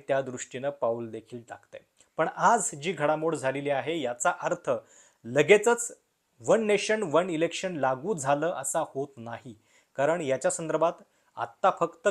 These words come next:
कॅबिनेटनं त्या प्रस्तावित विधेयकाला मंजुरी दिली आहे. आता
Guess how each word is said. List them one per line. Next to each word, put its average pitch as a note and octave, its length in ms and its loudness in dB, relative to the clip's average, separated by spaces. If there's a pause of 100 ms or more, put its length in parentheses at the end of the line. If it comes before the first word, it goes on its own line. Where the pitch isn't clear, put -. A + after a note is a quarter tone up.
(100)
कॅबिनेटनं D#3 560 -2
त्या F#3+ 140 0
प्रस्तावित D#3+ 580 -2
विधेयकाला D3+ 560 -6
मंजुरी C3 520 -4
दिली A#2+ 300 -6
आहे. D3+ 100 -8 (640)
आता F3+ 420 0